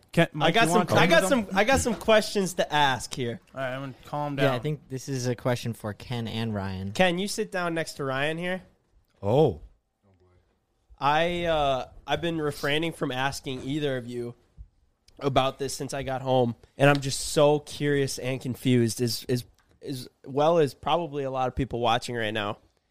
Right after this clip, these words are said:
Speaker 2: Ryan, what was that Instagram post about the Simpsons thing of, like,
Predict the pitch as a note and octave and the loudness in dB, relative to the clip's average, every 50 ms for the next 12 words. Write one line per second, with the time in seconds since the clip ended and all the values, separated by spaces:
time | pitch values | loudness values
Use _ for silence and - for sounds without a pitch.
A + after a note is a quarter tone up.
0 | _ _ _ _ - D3 D#3+ D#3+ C#3 B2 C3 - _ _ _ _ _ _ - B2+ | _ _ _ _ 0 2 2 2 2 -2 -6 -10 _ _ _ _ _ _ 0 4
1 | D#3 A3+ D4 A#4+ A#4 A4+ A#4 A#4 - - C3+ D3 E3 - - G#3 F#3 D#3 F3 E3 | 4 8 10 8 10 10 8 6 6 4 2 -2 -2 0 -4 -4 -4 0 0 -2
2 | E3+ E3+ - F#3 F#3 G3 A3 A#3+ - - _ - G#3+ - - C#3+ C#3+ C#3 D3+ D3 | -2 -2 -4 -4 -2 -2 -2 -4 -6 -10 _ -14 -18 -6 0 0 6 6 6 4
3 | - - D3 - - - - D3 D#3+ D#3 - - E3+ D#3+ D3+ D3 C#3 B2+ - - | 4 -2 -6 -6 -4 -2 -2 -2 -2 -2 0 4 6 6 6 6 4 2 0 -2
4 | - C#3+ C#3+ C#3+ C#3+ C#3 C#3 C3+ B2 B2+ C3 C3 B2+ B2+ - | 0 2 4 4 4 4 4 2 2 4 4 4 4 4 2